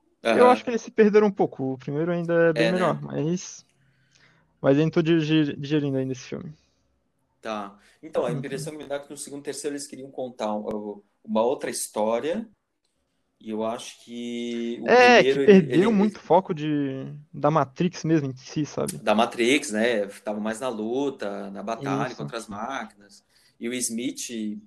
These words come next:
Speaker 2: ganha um destaque monstruoso.
Speaker 1: Aham.
Speaker 2: Não sei se era o seu objetivo, e, e chegou até um ponto que as máquinas estavam do lado dos humanos, né?
Speaker 1: É,
Speaker 2: Então
Speaker 1: sim, se aliaram ali, né?
Speaker 2: Tá,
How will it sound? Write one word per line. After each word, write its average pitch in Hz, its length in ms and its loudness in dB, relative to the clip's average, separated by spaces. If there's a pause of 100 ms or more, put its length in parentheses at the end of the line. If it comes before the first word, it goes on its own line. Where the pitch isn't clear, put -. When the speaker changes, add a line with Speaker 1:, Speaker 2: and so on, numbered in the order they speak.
Speaker 2:
ganha 123 420 -4
um 113 100 -8
destaque 107 600 -10
monstruoso. 113 920 -8
Speaker 1:
Aham. 156 360 4
Speaker 2:
Não 131 60 2
sei 139 200 2
se - 160 -4
era 113 140 -4
o 107 340 -14
seu 110 160 -10
objetivo, 120 640 -8
e, 131 480 -8
e 127 40 -4
chegou 139 220 2
até 135 140 -2
um 135 120 -4
ponto 135 280 -8
que 175 80 -2
as - 100 -4
máquinas - 360 -8
estavam 147 200 -8
do 147 100 -4
lado 117 240 -2
dos 127 160 -12
humanos, 127 480 -4
né? 104 220 -14
Speaker 1:
É, 233 300 10
Speaker 2:
Então 185 120 8
Speaker 1:
sim, 196 240 4
se - 120 0
aliaram 143 420 2
ali, 135 160 -4
né? 147 300 -10 (440)
Speaker 2:
Tá, 139 220 -2